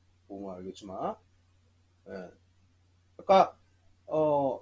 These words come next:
직접 써야 돼, 이게. 직접 본인이나 변호사가 해야 된다고. 근데 이 사람은 변호사가 아니잖아.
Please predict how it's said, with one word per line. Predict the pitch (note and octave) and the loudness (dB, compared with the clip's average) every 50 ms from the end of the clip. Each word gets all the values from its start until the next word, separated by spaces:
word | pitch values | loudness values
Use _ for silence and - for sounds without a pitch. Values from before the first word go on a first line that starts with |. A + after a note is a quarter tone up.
| - - | -12 -6
직접 | - - B3+ - - E4+ D#4+ E4 | -4 -4 -4 0 0 0 0 2
써야 | - G#3+ F3 C3 - | 0 0 0 0 0
돼, | - - E3+ | -4 -10 -14
이게. | F3 F3+ - D#3+ - _ _ _ _ _ _ _ _ _ _ _ _ _ | -14 -16 -16 -18 -20 _ _ _ _ _ _ _ _ _ _ _ _ _
직접 | - A#3 A3+ - - C4+ - - - _ _ _ | -6 -6 -6 -2 -2 -2 -4 -4 -8 _ _ _
본인이나 | - F3 A#3 B3+ B3+ B3+ B3 A3+ G#3 F#3+ F3 D#3+ - | -2 0 2 2 0 0 -2 -2 0 2 2 2 0
변호사가 | - B2+ C#3 F#3+ A3 G#3+ C4 B3 A3 D3 | 0 -2 -2 -2 2 2 2 2 2 0
해야 | C3 A2 G2+ | 0 -2 -6
된다고. | F#2 E2+ E2+ F2 E2 - - _ _ _ _ _ _ _ _ | -10 -14 -16 -18 -20 -20 -20 _ _ _ _ _ _ _ _
근데 | - G3+ G#3+ G3 | -6 -4 -2 -2
이 | G3 | 0
사람은 | E3+ F3+ E3 D#3+ C#3+ B2+ A2 - | 0 0 0 0 -2 -4 -6 -6
변호사가 | A#2+ A#2 C#3 C#3+ D3+ D#3 C3+ G#2 | -8 -6 -6 -6 -6 -6 -8 -8
아니잖아. | E2+ F#2 F#2 F2+ G#2+ G2+ G2 | -10 -12 -14 -16 -16 -18 -18